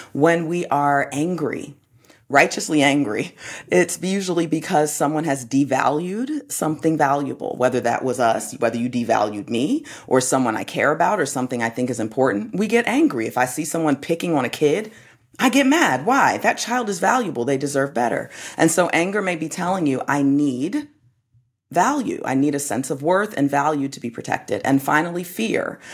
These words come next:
Fear says, "I need to feel safe." And so when you recognize what you're feeling, what the need that it is communicating is,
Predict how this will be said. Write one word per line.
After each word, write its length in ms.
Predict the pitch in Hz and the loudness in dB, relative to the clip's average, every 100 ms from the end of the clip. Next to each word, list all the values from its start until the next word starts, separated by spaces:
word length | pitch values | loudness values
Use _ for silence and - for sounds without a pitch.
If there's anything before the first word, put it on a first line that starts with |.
| - | -16
Fear 360 | - 214 220 139 | -4 0 2 0
says, 320 | - 151 151 151 | 2 0 0 -4
"I 60 | |
need 240 | 156 175 175 | -4 -4 -6
to 80 | 151 | -4
feel 180 | 156 | -2
safe." 580 | 143 147 135 147 - - _ _ _ _ _ _ _ _ _ - - - - - | -2 -2 -4 -6 -12 -18 _ _ _ _ _ _ _ _ _ -20 -20 -20 -12 2
And 180 | 185 185 | 2 4
so 220 | - 185 | 2 2
when 260 | 175 196 240 | 2 0 0
you 120 | 247 | 0
recognize 760 | 185 180 185 151 143 143 - | 2 2 0 -2 -2 -2 -2
what 260 | 151 165 - | 0 0 0
you're 80 | 208 | -6
feeling, 600 | - 139 127 131 165 165 _ _ _ _ _ | 0 2 0 -4 -6 -10 _ _ _ _ _
what 320 | 135 151 196 | -2 4 4
the 120 | 196 196 | 2 -2
need 420 | 202 214 185 - | -2 -2 -4 0
that 140 | 147 143 | 2 2
it 100 | 143 | 0
is 120 | 143 | -2
communicating 760 | - 156 214 196 151 123 123 | -2 -2 0 -2 -2 -2 -2
is, 440 | 104 98 92 - | -2 -2 -4 -6